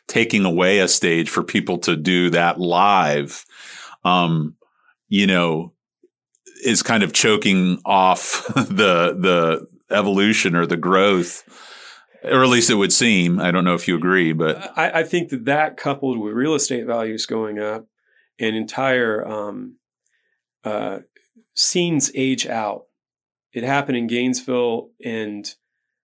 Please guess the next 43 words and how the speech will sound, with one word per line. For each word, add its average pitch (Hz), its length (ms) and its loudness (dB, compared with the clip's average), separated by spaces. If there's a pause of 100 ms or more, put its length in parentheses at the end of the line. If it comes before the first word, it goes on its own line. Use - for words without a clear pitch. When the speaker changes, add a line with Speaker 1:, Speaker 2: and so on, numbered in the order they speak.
(140)
Speaker 2:
um, 104 340 -6
a - 80 -6
lot 117 240 0
of 113 60 -4
the 110 60 -6
people 123 360 -6
that 107 160 -4
were 107 400 -4 (220)
kind 123 200 -4
of 107 80 -4
the 107 220 -6 (680)
really 147 400 2
invested 123 440 2
in 113 60 -4
the 113 40 -4
local 117 300 -4
community 110 440 -8
in 104 60 -10
Gainesville, 107 420 -8
Florida, 107 460 -6
to 104 160 -14
make 110 260 -8
that 110 180 -6
scene 110 240 -8
what 107 140 -8
it 110 60 -8
was, 107 360 -6
which - 180 -12
got 110 240 -4
groups - 260 -8
like 113 140 -10
Against 104 380 -10
Me 104 220 -12
and 98 100 -12
all 104 100 -8
these 101 160 -10
other 101 160 -10
groups 101 300 -12
to - 80 -16
come 101 220 -12
out. 117 380 -4
Speaker 1:
Right. 85 260 2 (220)
Speaker 2:
Um, 104 560 -4